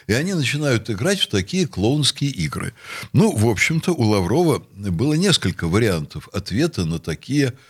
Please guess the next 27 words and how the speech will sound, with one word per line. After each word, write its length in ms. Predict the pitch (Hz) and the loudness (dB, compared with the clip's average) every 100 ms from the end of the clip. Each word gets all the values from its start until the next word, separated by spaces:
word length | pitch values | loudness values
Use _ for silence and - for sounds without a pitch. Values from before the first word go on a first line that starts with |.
| - _ - | -20 _ -6
м, 320 | 98 95 90 | -4 -4 -6
значит, 260 | 98 - 92 | -4 -2 0
вот, 320 | 101 98 - | -2 0 2
вещи 640 | 110 110 180 156 - - | 4 4 4 4 4 0
приблизительно. 760 | - 92 101 107 92 - 73 | 0 0 2 4 2 0 -2
Заранее 480 | 82 127 110 80 82 | 2 2 2 0 -2
было 200 | 78 107 | 0 0
ясно, 360 | 101 80 - 82 | 2 0 -2 -6
что 180 | - 90 | -6 -2
они 180 | 104 | -2
будут. 360 | 113 95 73 71 _ - - - | -2 -4 -6 -12 _ -20 -8 -6
Например, 340 | 143 233 226 | -2 0 2
сказать 520 | - 196 190 202 - | 2 2 4 2 0
ему: 220 | 165 117 | 0 2
"Если 200 | 95 160 | 2 0
ты 120 | 143 151 | -2 0
хочешь 260 | 175 127 | 2 2
говорить 400 | 139 156 151 95 | 2 4 4 2
с 100 | - | 2
нами 260 | 131 104 117 | 2 2 2
об 140 | 139 | 2
этом, 260 | 226 139 98 | 0 2 2
больше 260 | 147 - | 2 0
к 60 | - | -2
нам 160 | 151 143 | 0 0
не 100 | 131 | 0
приезжай". 600 | 135 147 131 71 60 | 0 0 0 -2 -6